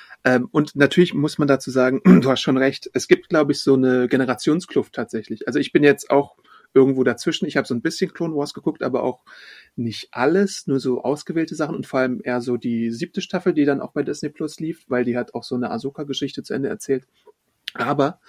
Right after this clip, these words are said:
ich glaube, auch bei Clone Wars gibt es halt wirklich eine ganze Generation, die einfach mit dieser Zeichentrickserie groß geworden ist, für die Ahsoka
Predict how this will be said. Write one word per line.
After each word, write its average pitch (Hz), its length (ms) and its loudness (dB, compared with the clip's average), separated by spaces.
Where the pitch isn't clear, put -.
ich - 120 -12
glaube, 151 360 2
auch - 100 -6
bei 131 140 0
Clone 165 340 0
Wars 131 300 -2
gibt - 200 -8
es - 120 -6
halt 127 140 0
wirklich - 240 -4
eine 127 80 -2
ganze 147 400 -2
Generation, 139 720 0
die 127 100 0
einfach 117 260 -4
mit 127 160 -4
dieser 120 260 -2
Zeichentrickserie 123 600 -2
groß 135 240 -6
geworden 127 380 -2
ist, - 160 -8
für 143 100 -2
die 131 180 -2
Ahsoka 139 580 2